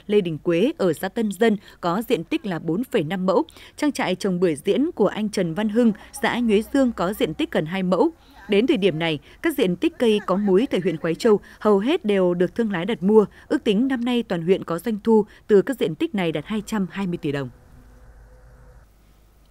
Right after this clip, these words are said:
Còn gần một tháng nữa mới đến Tết Nguyên đán, song từ nhiều ngày nay,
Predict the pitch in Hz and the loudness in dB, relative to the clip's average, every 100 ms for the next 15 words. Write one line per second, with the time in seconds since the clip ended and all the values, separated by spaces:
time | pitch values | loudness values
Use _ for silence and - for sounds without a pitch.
0 | _ _ _ - 254 240 233 226 208 226 | _ _ _ 0 2 4 4 4 2 -2
1 | 208 247 269 294 370 - - 247 220 214 | -2 0 2 0 -2 -8 0 4 4 2
2 | 370 269 214 196 196 370 - - - 320 | 0 0 0 0 0 -4 -10 -10 -4 -2
3 | 294 220 214 196 196 190 247 226 | 0 0 0 0 -2 -2 -2 -2